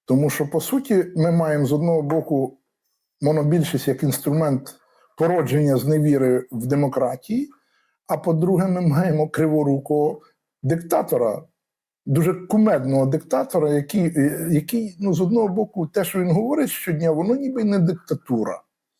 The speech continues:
Але те, що ми бачимо на вулицях щодня, це диктатура.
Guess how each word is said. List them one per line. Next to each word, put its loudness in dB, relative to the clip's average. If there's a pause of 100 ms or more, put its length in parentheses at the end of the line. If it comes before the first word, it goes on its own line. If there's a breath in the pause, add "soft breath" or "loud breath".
(440 soft breath)
Але 0
те, 0
що -2
ми 4
бачимо 2
на 4
вулицях 2
щодня, -4 (500)
це -8
диктатура. -6